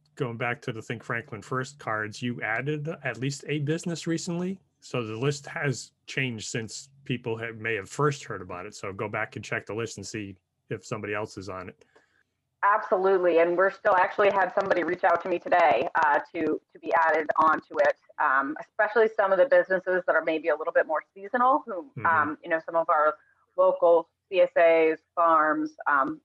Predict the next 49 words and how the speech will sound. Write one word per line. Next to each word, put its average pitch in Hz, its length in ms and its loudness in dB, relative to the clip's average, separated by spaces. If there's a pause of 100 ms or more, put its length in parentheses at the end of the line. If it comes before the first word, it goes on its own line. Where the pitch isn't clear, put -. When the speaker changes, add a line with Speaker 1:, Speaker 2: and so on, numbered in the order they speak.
Speaker 2:
that's 160 220 0
who 180 100 2
I'm 156 100 0
starting 151 360 -2
to 170 200 -4
see, 151 280 -10
people 170 220 -6
who 170 100 -2
might 160 320 -2
be 165 120 -2
opening 170 340 2
up 160 160 2 (180)
again 175 300 2
in 147 100 -2
April, 202 360 2 (100)
or 147 120 4
places 160 480 -4
who, 160 160 -4 (640)
you 196 60 -2
know, 196 100 2
have 190 120 2
maybe 180 240 2
done 165 180 0
a 165 40 -2
temporary 160 380 2
shutdown 165 760 0
are 151 180 2
now 151 180 2
expressing 151 560 -4
interest. 156 400 -2 (160)
So 147 100 2 (400)
the, 226 160 4 (240)
the 214 100 2
list 226 180 2
is 208 100 -4
always 202 240 2
changing. 220 380 2 (180)
Um, 160 280 2
so - 220 -10
definitely 160 420 -4 (280)
check 165 180 -8
out 147 180 2
online 151 520 0 (140)
and, 302 320 -8 (100)
and - 140 -12 (120)
see 151 100 -20
the - 80 -20 (120)
current 269 160 -4
one. - 120 -16